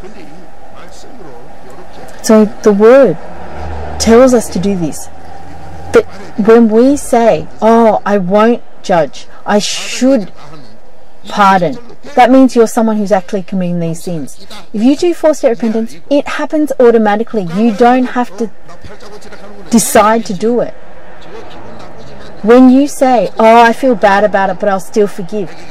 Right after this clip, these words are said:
that's, you're fake. You haven't repented. If you continue to do four-step repentance, you don't say, "Oh, I feel bad, but I'll just, I'll just endure and I'll forgive them." No, whatever someone says,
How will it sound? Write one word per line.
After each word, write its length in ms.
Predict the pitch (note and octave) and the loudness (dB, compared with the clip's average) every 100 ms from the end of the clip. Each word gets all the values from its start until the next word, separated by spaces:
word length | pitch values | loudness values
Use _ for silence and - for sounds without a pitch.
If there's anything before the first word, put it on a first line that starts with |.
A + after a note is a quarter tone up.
| - - | -10 2
that's, 300 | C#4 D4 - | 2 2 0
you're 160 | B3+ C4+ | 2 2
fake. 440 | - B3 F#3 - - | 4 4 4 -6 -4
You 140 | A3 A#3+ | 2 4
haven't 300 | A3+ A#3 G3+ | 4 2 0
repented. 480 | F#3+ G3+ G3+ - A3+ - | -4 -4 -2 -2 -4 -6
If 160 | G3+ | -2
you 140 | A#3+ C4 | 0 0
continue 520 | - B3+ - C4 C4+ | 0 0 2 2 2
to 100 | B3+ | 0
do 40 | A3+ | -4
four-step 400 | - G3+ - F3+ | -4 -4 -4 -6
repentance, 600 | F#3 F#3+ G3 B3 - - - - - - - - | -6 -8 -8 -8 -8 -12 -12 -12 -12 -12 -10 -4
you 160 | G#3+ A3+ | 2 4
don't 340 | A#3+ B3+ C4 | 6 4 2
say, 440 | - A#3+ A3+ F3 D#3 - - - | 0 2 2 0 -6 -10 -10 -4
"Oh, 180 | G3+ G3 | 2 4
I 140 | G3 | 2
feel 240 | F#3+ G#3+ F#3 | 0 -4 0
bad, 400 | F#3+ F#3 F3+ E3+ | 2 4 2 0
but 100 | F#3 | 0
I'll 140 | F#3+ | 0
just, 400 | G3 G3 - - - - - - | -2 -10 -10 -12 -12 -10 -10 -4
I'll 280 | - G#3 A3 | 4 6 6
just 260 | G#3+ A3 - | 2 -4 0
endure 680 | G#3+ F3 F#3+ F#3+ F#3+ F#3 - | 0 0 -2 0 4 4 2
and 140 | F#3 | -2
I'll 100 | F3+ | -2
forgive 360 | F3+ F#3+ F3 F3 | -4 -6 -8 -6
them." 180 | F3 C#3+ - | -8 -8 -2
No, 300 | A#3 C4 - - - - - | 0 2 -2 -8 -10 -10 -6
whatever 720 | G#3+ A#3+ - C4 C#4 D4+ D4+ - - | 2 2 2 2 4 2 -2 -6 -8
someone 420 | - B3+ A#3 A3+ | 0 2 2 -2
says, 480 | - A3 E3 - | 0 0 0 -6